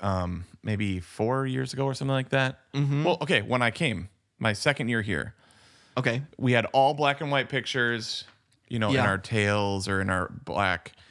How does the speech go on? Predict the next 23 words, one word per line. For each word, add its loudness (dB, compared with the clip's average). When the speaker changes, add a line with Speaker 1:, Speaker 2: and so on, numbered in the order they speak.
Speaker 1:
and, 2
you 2
know, 2
it 0
just, -4
it -2
Speaker 2:
Yeah. 0
Speaker 1:
kinda, 0
you -2
know, 2
it -4
looked, -2
it 2
looked 0
nice 2
and -4
professional. 0
It -4
just -4
looks -2
a -4
little 0
stuffy. -2